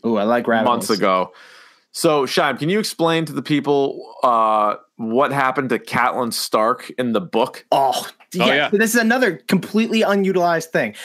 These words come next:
Speaker 1: So in the book, when Catelyn Stark is killed, um, at the Red Wedding, it said, like, her body was pushed into a river, and her body kinda washed up on the side of the river and was discovered by the Brotherhood Without Banners.
Speaker 2: Love those
Speaker 1: And
Speaker 2: guys.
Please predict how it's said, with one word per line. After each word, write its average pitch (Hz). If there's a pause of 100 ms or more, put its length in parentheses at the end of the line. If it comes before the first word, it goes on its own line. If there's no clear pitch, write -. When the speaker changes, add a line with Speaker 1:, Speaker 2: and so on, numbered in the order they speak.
(140)
Speaker 1:
So 180
in 220
the 233
book, 185 (260)
when 143
Catelyn 175
Stark 160
is 135
killed, 139 (240)
um, 135
at 151
the 175
Red 160
Wedding, 139 (160)
it 135
said, 160
like, 143
her 151
body 139
was 147
pushed -
into 156
a 139
river, 175 (420)
and 151
her 151
body 151
kinda 165
washed 143
up 165
on 156
the 151
side 151
of 143
the 143
river 147
and 139
was 131
discovered 151
by 151
the 139
Brotherhood 131
Without 139
Banners. 139 (200)
Speaker 2:
Love 117
those 127
Speaker 1:
And 143
Speaker 2:
guys. 151